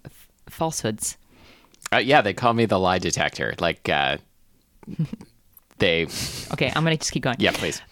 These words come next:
Speaker 1: Other days I felt like I was in a pastry-encrusted cage.
Speaker 2: Real.
Speaker 1: Yes.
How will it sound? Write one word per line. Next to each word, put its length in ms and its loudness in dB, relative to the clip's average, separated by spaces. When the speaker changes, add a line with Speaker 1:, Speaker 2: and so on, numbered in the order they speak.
Speaker 1:
Other 200 4
days 240 4
I 80 2
felt 220 2
like 160 2
I 100 4
was 160 2
in 60 2
a 80 2
pastry-encrusted 1200 0
cage. 560 -2
Speaker 2:
Real. 300 4
Speaker 1:
Yes. 680 -4